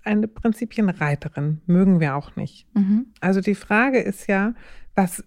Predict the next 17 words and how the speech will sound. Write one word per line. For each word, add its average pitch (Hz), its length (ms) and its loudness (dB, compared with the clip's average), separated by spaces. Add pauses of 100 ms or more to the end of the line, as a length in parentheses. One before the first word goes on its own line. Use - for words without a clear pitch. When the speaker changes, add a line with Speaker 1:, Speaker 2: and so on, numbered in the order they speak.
Speaker 1:
was 185 260 0
sind 220 160 2
Prinzipien 208 720 -2 (280)
und 180 220 -4
könnte 220 280 0
man 185 200 0 (400)
die 180 560 -4
sinnvollerweise 185 720 0
ummünzen 185 800 2
in, 175 580 0 (600)
ähm, 160 640 0 (240)
ich - 140 -10
habe 170 420 0 (600)
eine 175 380 -4
Haltung 202 460 2
oder 170 360 0 (200)
ich - 180 -14